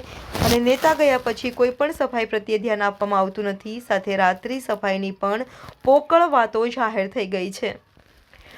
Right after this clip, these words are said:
વડોદરા શહેરમાં અનેક જગ્યાએ કરોડોનો ધુમાડો કરી ડસ્ટબિન લગાવ્યા, તે પણ ગુમ થઈ ગયા. સાથે અંડરગ્રાઉન્ડ કચરો નાખવા માટે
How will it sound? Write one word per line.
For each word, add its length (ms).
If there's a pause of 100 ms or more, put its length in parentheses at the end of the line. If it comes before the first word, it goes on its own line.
(220)
વડોદરા 420
શહેરમાં 340
અનેક 220
જગ્યાએ 400
કરોડોનો 400
ધુમાડો 340
કરી 300
ડસ્ટબિન 480
લગાવ્યા, 400
તે 160
પણ 260
ગુમ 160
થઈ 160
ગયા. 220 (100)
સાથે 280
અંડરગ્રાઉન્ડ 600
કચરો 320
નાખવા 300
માટે 260